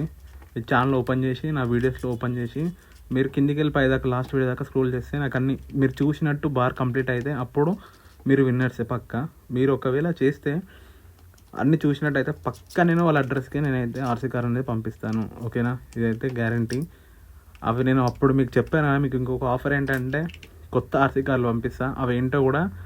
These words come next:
ఆ, చెప్తా మీకు. మీకు ఇవే కావాలి, నేను యూజ్ చేసినవి కావాలంటే అవే నేను పంపిస్తా. But నేనేమనుకుంటున్నానంటే వాడినే కంటే కొత్తవి పంపిస్తేనే బెటర్ అని చెప్పేసి నా ఫీలింగ్. మళ్ళీ తర్వాత కొందరు "ఖరాబ్ అయింది, పాడైంది పంపించింది, వాడని వేసుకుంటానని" మళ్ళీ కామెంట్లలో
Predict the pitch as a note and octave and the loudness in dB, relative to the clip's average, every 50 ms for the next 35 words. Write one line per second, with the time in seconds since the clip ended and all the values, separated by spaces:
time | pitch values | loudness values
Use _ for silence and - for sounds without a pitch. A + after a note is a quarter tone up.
0 | - - - - - - - - - - A#2+ A#2+ A#2 A#2 A#2 A#2 - C3 - - | -16 -16 -16 -18 -18 -16 -14 -10 -4 0 2 2 4 2 2 2 2 0 0 2
1 | - C#3 B2 A#2+ A2+ - B2 C3 D#3 D#3+ - - C3 C3+ C3+ - C#3+ C3+ B2+ D#3+ | 2 2 2 2 0 0 -2 -2 -2 -2 0 2 2 4 4 4 2 2 4 4
2 | E3+ F3 E3+ D#3+ D#3 D3+ D#3 D3+ D3+ D#3+ D#3 C#3+ C#3 C3 C3 C3+ C3+ C#3+ C3+ - | 4 4 6 6 6 6 4 4 4 4 4 4 2 2 0 0 0 0 0 0
3 | C#3+ C#3+ C#3 C3+ C#3 C#3+ D3 C#3+ A#2+ C3 D3+ D#3+ C#3+ B2+ A#2 A#2 A#2+ A#2 - C#3 | 0 0 0 0 0 0 0 0 0 0 0 0 0 0 -2 -4 -4 -4 -4 -2
4 | D#3+ E3 D3 D3 C#3+ C#3+ C#3 C#3 C#3+ C#3+ C#3+ C#3+ D3 - C3+ C3+ C3 B2+ C3 C3 | -2 0 -2 -2 0 0 0 0 0 0 0 -2 -4 -4 -4 -4 -4 -4 -4 -4
5 | C#3+ D3 C3+ B2 B2 A#2+ B2 C3 C3 B2+ B2 A#2+ A2+ A#2 A#2+ D3+ F3 F3 - - | -2 -2 0 0 0 0 0 -2 -2 -2 -2 -2 -2 -2 -4 -6 -6 -8 -10 -16
6 | - - - - - - - - A#2+ A#2+ - C#3+ C3+ C3+ C3 C3 B2 B2+ - - | -20 -20 -20 -20 -20 -10 -8 -6 -6 -4 -2 -2 0 0 0 -2 -2 -4 -4 -4
7 | C3+ C3 B2 A#2+ A#2+ A2+ A#2 A#2+ A#2 A#2 A2+ A2+ A2 - - A#2 - B2+ B2 A2+ | -4 -2 -2 -2 -4 -4 -4 -4 -2 -2 0 -2 -2 -4 -6 -8 -6 -6 -6 -6
8 | - A#2+ A#2 A2+ A2 - A#2+ B2 B2+ A#2+ A2+ A2+ A2+ A2+ - A#2+ A2 - - - | -4 -4 -2 -2 -2 -4 -6 -4 -4 -2 -2 -2 -4 -4 -4 -6 -6 -6 -6 -4
9 | C3 A#2 A2+ A2+ A2 A2+ A2 - A2+ A2+ A#2 A2+ A2 A2+ A2+ A#2 A#2 A2+ G#2+ - | -4 -2 -2 -2 -4 -6 -6 -4 -4 -2 -2 -2 -2 -2 -2 -2 -2 -4 -4 -6
10 | - - - - - - - - - - - - B2+ A#2+ A#2 A2+ A#2 A#2 A#2 A#2 | -8 -10 -14 -20 -20 -20 -20 -20 -20 -20 -10 -4 -2 0 2 2 2 2 2 2
11 | A2+ A2+ A2 A2+ G#2+ G#2+ A2+ A2 A2+ A2+ A2+ A#2 A2+ A2+ A2+ A2+ A2+ A#2 A#2 A2+ | 0 0 -2 -2 -4 -2 -2 -2 0 0 -2 -2 0 0 0 0 0 0 0 0
12 | A#2+ B2+ B2+ - C3 B2 A2+ A#2 A2 A2 G#2+ G#2+ A2 G#2+ A2 A2+ G2+ - G#2+ A2 | 0 -2 -2 -2 -4 -2 0 0 0 0 0 0 -2 -2 -2 -2 -2 -4 -4 -4
13 | A2+ A2 G#2+ A2 A2 A2 B2 | -4 -4 -4 -4 -4 -4 -6